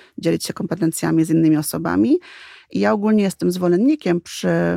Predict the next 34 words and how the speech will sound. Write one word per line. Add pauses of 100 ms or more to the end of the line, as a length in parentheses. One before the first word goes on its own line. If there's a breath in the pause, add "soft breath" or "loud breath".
(220)
budowaniu
zespołów
w
taki
sposób,
żeby
łączyć
ze
sobą
pokolenia.
Czyli
teraz
to
pokolenie
Z,
które
przychodzi, (380 loud breath)
pokazuje
zupełnie
inne
spojrzenie
na
pracę,
na
to,
w
jaki
sposób
wykonują
swoje
obowiązki,
jak
chcą
żyć,